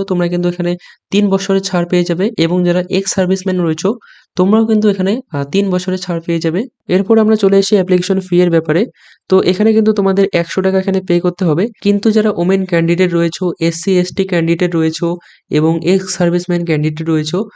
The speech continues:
তোমাদের ক্ষেত্রে কিন্তু এখানে কোনো রকম কোনো টাকা দিতে হবে না, অর্থাৎ তোমরা সম্পূর্ণ বিনামূল্যে কিন্তু এখানে আবেদন করতে পারবে।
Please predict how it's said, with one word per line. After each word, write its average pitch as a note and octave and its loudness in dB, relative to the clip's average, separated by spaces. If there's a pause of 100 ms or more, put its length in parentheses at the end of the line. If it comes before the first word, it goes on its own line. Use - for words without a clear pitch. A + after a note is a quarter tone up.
(240)
তোমাদের F#3 0
ক্ষেত্রে G3 -2
কিন্তু F#3 0
এখানে F3+ -2
কোনো D#3+ -2
রকম E3+ -2
কোনো E3+ -2
টাকা D#3+ -2
দিতে D#3 -2
হবে D3 0
না, E3 -2 (400)
অর্থাৎ D#3+ -2
তোমরা F3+ 0
সম্পূর্ণ F3+ -2
বিনামূল্যে E3+ 0
কিন্তু F3 -2
এখানে E3 -4
আবেদন D3+ -2
করতে D#3 -2
পারবে। D3+ -2